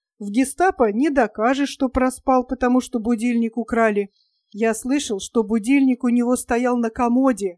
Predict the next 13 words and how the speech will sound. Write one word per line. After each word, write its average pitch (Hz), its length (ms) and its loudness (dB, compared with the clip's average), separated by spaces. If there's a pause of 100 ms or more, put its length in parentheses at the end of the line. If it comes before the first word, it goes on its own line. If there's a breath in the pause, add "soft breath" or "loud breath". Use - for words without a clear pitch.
(120)
а 214 100 -4
не 226 120 0
на 226 180 0
окне. 214 400 -4 (720)
Ну 403 200 0
и 370 40 -4
что? 302 440 -6 (160)
Украли-то 330 640 0
его 247 240 -2
через 247 360 -6
окно. 262 460 -4 (480)
Может, 226 380 -4
сорока? 233 640 -2